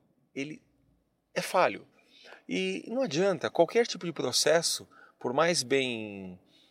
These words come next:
bem estruturado que ele seja, eu falo isso porque eu sou engenheiro elétrico, então por mais mecanizado, por mais estruturado, eu, eu vou precisar de uma mão humana, de alguém que fale, "Peraí,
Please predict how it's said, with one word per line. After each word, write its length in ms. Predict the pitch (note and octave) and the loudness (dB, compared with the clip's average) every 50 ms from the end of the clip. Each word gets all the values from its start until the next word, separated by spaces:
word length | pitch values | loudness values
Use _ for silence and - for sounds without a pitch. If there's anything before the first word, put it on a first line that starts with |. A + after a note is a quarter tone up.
| _ _ _ _ _ - - | _ _ _ _ _ -20 -16
bem 680 | - B2 G#2+ A#2 A#2 A#2 A2 A2 A2 G#2+ G#2+ G#2 - - | -10 0 4 4 4 4 4 0 -4 -6 -6 -8 -8 -6
estruturado 720 | - - - - C#3 B2+ - B2+ A#2+ C3+ D3 D#3 D3 C#3 | -4 -4 -2 -2 -4 -2 0 6 8 10 10 10 6 2
que 80 | - B2 | -6 -10
ele 80 | - | -4
seja, 500 | - - - C#3+ D#3+ F3 E3 A#2+ G#2 F#2+ | -4 -2 -2 0 0 0 0 -2 -4 -6
eu 100 | G#2 C#3 | -6 -4
falo 240 | - - F3+ F#3 F3 | 0 2 4 4 4
isso 140 | F#3 - - | 2 -2 -6
porque 160 | - D#3 - | -8 -6 -4
eu 60 | D3+ D3 | -4 -2
sou 160 | - - E3 | 0 -2 0
engenheiro 540 | E3+ E3+ D#3 E3+ D#3+ C#3 C3+ D3 D#3+ D3+ D#3+ | 0 0 0 -2 -2 0 2 2 2 4 4
elétrico, 640 | D3+ B2+ B2+ C#3+ D3+ - - F#2+ F#2+ - - G#2 | 6 6 6 6 6 2 -2 -14 -14 -12 -10 -10
então 220 | A2+ C3 F3+ F#3+ | -6 -6 -6 -6
por 160 | F#3 - G3+ E3+ | -6 -6 -6 -2
mais 460 | D#3+ F3+ G3+ A3 A3 G3+ - - - - - - - | 2 2 4 4 4 2 2 0 -2 -4 -20 -12 -4
mecanizado, 840 | - D#3+ - - F#3 F3 F3 D#3+ C3 C3+ D3+ D#3 D#3 D#3 D3+ D#3 D3 | -4 -2 0 2 2 2 2 0 4 6 8 8 8 6 4 0 -8
por 160 | - D#3 D3+ | -8 -8 -6
mais 260 | D#3 D#3+ E3 E3+ E3 | -4 -2 -2 -2 -4
estruturado, 680 | - - E3 - - C#3+ C3+ D3 D#3+ D#3+ D#3 E3 E3 - - - - - - - - _ _ - | -6 -8 -8 -6 -2 2 4 6 6 6 4 2 -6 -8 -10 -20 -18 -18 -18 -20 -20 _ _ -4
eu, 180 | - G#3+ A3 - - | -2 -2 -2 -2 0
eu 140 | - G#3 G#3+ | 0 0 0
vou 380 | F#3+ F3 C#3+ C3 D#3 G3 G#3+ F#3+ | 0 -6 -8 -2 2 2 2 2
precisar 640 | - C#3 B2+ - A#2+ A#2 G#2 A#2 B2 B2 B2 A#2 | 2 -2 -2 -2 -2 -2 2 4 6 6 6 4
de 100 | G#2+ A#2+ | 0 -4
uma 180 | A#2 A#2 A#2 A2+ | -2 0 0 0
mão 280 | A2+ A#2 B2 B2+ C3+ | 2 0 0 0 -2
humana, 720 | - D#3+ D#3 D3+ C3+ B2+ B2+ C3 B2+ B2 A2 F#2 - - - | -2 -4 -4 -2 2 4 4 4 4 4 0 -4 -6 -10 -10
de 120 | F#2 G2+ A#2+ | -4 -2 -2
alguém 240 | A2 G#2 C3 C3+ C#3 | 0 2 0 -2 -2
que 80 | - | -2
fale, 280 | - - A#2 A2+ G#2 G2 | 4 6 6 6 6 4
"Peraí, 400 | - C#3 C3+ B2+ G#2 G2 F2 | -2 2 2 2 2 0 -4